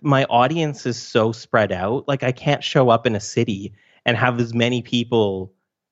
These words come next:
at an event at a physical location as I can if I do, like, just, like,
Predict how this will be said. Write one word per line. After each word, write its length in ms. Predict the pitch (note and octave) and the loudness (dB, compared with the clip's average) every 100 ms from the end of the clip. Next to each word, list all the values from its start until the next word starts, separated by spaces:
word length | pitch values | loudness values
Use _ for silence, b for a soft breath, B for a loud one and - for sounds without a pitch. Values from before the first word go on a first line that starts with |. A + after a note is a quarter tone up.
| _ | _
at 200 | B2 B2 | 0 2
an 140 | B2 A2+ | 0 -4
event 560 | G#2 A#2 A#2 G#2+ - - | 0 0 0 -2 -8 -2
at 160 | A2+ | 0
a 60 | G2+ | 0
physical 480 | - A#2+ A2+ - A2 | 0 0 0 0 0
location 500 | G2+ - B2+ - A2+ | 0 2 2 2 0
as 100 | G#2 | 0
I 80 | G2+ | -2
can 280 | - G#2+ A2 | 0 0 0
if 120 | A2 | 0
I 100 | G#2+ | 0
do, 320 | A2 G#2+ A2 | 0 -4 -4
like, 140 | G#2+ G#2 | -6 -4
just, 160 | A#2+ | -2
like, 160 | A#2 | -2